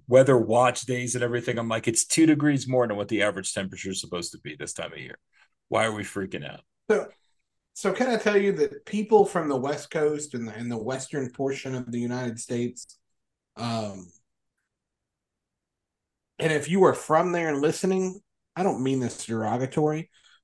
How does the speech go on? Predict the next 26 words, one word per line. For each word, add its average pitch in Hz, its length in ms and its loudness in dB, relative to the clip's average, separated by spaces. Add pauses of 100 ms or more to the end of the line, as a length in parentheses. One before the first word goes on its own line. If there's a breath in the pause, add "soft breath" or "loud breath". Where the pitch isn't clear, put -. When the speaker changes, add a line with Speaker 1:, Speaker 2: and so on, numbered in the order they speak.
Speaker 2:
but 160 120 6
as 190 100 6
a 196 60 8
young 190 320 4
kid 196 400 0
and 143 140 0
even 170 220 -2
as 147 180 -2
an 139 80 -2
adult, 120 540 -2
I 175 200 2
thought 160 400 2
you 131 300 -6
sounded 135 440 -2
like 123 220 0
the 120 220 -6 (200)
dumbest 113 300 -8
people 110 240 -6
in 101 60 -10
the 101 80 -12
world. 90 320 -14 (2250)
And 151 160 -2
it's 156 140 -4
because, 180 760 6
you 180 100 4
know, 143 420 0